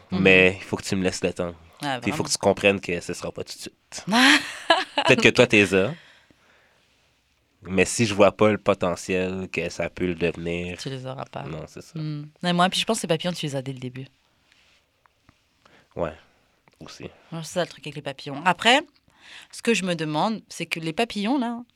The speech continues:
Speaker 1: c'est peut-être, euh,
Speaker 2: Un trick.
Speaker 1: Ouais, c'est peut-être
Speaker 2: Ça
Speaker 1: un
Speaker 2: veut rien
Speaker 1: truc.
Speaker 2: dire, mais je
Speaker 1: C'est
Speaker 2: sais
Speaker 1: ça.
Speaker 2: d'avance que si je les ai pas, hein,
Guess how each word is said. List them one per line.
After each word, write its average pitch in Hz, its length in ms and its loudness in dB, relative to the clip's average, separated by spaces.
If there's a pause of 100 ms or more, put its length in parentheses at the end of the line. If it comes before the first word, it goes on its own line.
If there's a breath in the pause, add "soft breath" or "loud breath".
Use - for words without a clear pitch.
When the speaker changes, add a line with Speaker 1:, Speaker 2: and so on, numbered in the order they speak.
Speaker 1:
c'est - 200 -10
peut-être, 294 320 0
euh, 160 220 2 (1300)
Speaker 2:
Un 85 40 -4
trick. - 340 -8 (220)
Speaker 1:
Ouais, 170 300 8
c'est 170 120 -4
peut-être 214 180 2
Speaker 2:
Ça 101 80 6
Speaker 1:
un 101 60 6
Speaker 2:
veut 104 80 8
rien 117 220 6
Speaker 1:
truc. - 140 -6
Speaker 2:
dire, 95 300 2
mais 90 200 4
je 95 100 4
Speaker 1:
C'est - 40 6
Speaker 2:
sais - 220 4
Speaker 1:
ça. - 40 2
Speaker 2:
d'avance 95 500 4
que 87 120 -4
si 101 340 -2
je 90 100 -2
les 85 180 -2
ai 82 60 -2
pas, 92 240 0
hein, 87 100 -12